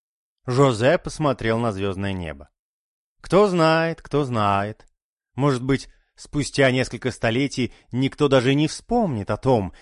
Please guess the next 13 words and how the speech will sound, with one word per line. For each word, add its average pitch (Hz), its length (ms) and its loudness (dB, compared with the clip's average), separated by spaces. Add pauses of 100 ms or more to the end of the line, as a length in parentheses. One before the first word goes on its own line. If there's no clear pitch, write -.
(120)
через 156 260 0
какие 170 340 -2
трудности 147 760 -4
ему 143 220 0
пришлось 135 580 -4
пройти 117 760 -4 (220)
ради 156 560 4
заветной 110 640 0
цели. 92 500 -8 (1500)
Ведь 147 220 0
кто 220 360 4
этот 196 320 2
коп 202 440 0